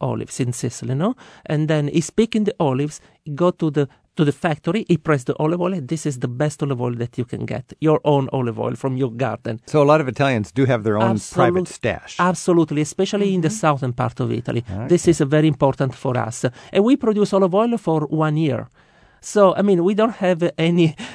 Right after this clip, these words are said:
Speaker 1: any problem about, uh, you know, expiring dates. We don't see this. Sometimes we use olive oil, uh, all the two or three years.
Speaker 2: Okay, so in other words, you eat it fast enough and you make small enough quantities where it's always
Speaker 1: Yes, uh,
Speaker 2: young and fresh.
Speaker 1: Exactly.
Speaker 2: Renee, what's your take on olive oil and good cuisine?
Speaker 3: Olive oil, uh,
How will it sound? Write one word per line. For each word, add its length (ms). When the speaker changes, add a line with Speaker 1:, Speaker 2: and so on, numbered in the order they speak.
Speaker 1:
any 260
problem 440
about, 440
uh, 100
you 100
know, 300
expiring 840
dates. 340
We 140
don't 280
see 220
this. 260
Sometimes 420
we 80
use 240
olive 240
oil, 280
uh, 140
all 200
the 100
two 300
or 80
three 240
years. 500
Speaker 2:
Okay, 240
so 240
in 180
other 120
words, 160
you 100
eat 140
it 100
fast 320
enough 260
and 140
you 80
make 180
small 260
enough 180
quantities 440
where 100
it's 100
always 520
Speaker 1:
Yes, 420
uh, 100
Speaker 2:
young 300
and 140
fresh. 320
Speaker 1:
Exactly. 600
Speaker 2:
Renee, 180
what's 220
your 60
take 220
on 160
olive 220
oil 200
and 220
good 160
cuisine? 300
Speaker 3:
Olive 320
oil, 240
uh, 100